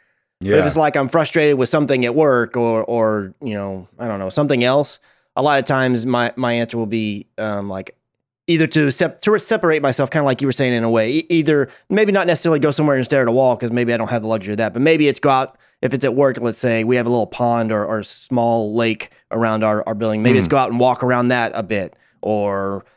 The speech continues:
Speaker 2: and, and a lot of times it's the same way where in my head, I'm just trying to work out, "All right, here's the situation. This is where it was. Here's how this can be fixed, or here's how you can start to make amends for this thing that you did wrong," or whatever it is that's caused
Speaker 1: Mm-hmm.
Speaker 2: that situation.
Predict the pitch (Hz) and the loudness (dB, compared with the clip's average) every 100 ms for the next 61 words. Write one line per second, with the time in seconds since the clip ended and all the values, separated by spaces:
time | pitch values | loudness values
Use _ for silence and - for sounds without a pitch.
0 | _ _ _ _ 143 147 139 139 156 147 | _ _ _ _ -2 0 2 2 2 2
1 | 151 139 127 123 - 156 143 139 135 131 | 0 0 -2 -2 0 2 2 4 2 2
2 | 120 131 147 135 127 - 147 139 127 135 | 0 2 2 2 0 -2 0 2 2 2
3 | 139 131 123 - 131 113 98 139 160 165 | 0 0 -2 -2 -2 -2 0 0 2 0
4 | 180 170 151 147 143 139 131 127 147 135 | 0 0 2 2 2 0 0 0 -2 -2
5 | 131 143 139 135 131 131 - - _ 123 | 0 0 2 2 2 0 -6 -20 _ -2
6 | 135 127 139 135 139 131 131 - 131 127 | 0 2 0 2 2 2 -2 -2 -2 -2
7 | 120 127 - 135 127 - 120 113 127 127 | 0 -2 0 0 0 -4 -6 -4 0 0
8 | 120 123 123 127 127 117 143 131 - 127 | 0 -2 0 -2 -4 -2 -2 -2 -2 -2
9 | 127 131 127 127 123 117 - 120 120 113 | -2 -2 0 0 0 -2 -4 -4 -2 -2
10 | - 123 120 131 120 120 120 113 110 107 | -2 -2 -2 -4 -2 0 0 0 -2 -4
11 | 110 143 139 123 117 127 120 104 101 - | 0 2 2 2 0 2 0 -2 -6 -12
12 | _ _ _ 117 - 135 120 139 117 - | _ _ _ -8 -2 0 2 0 -2 -4
13 | 123 113 123 117 107 104 | -6 -2 -2 -2 -8 -10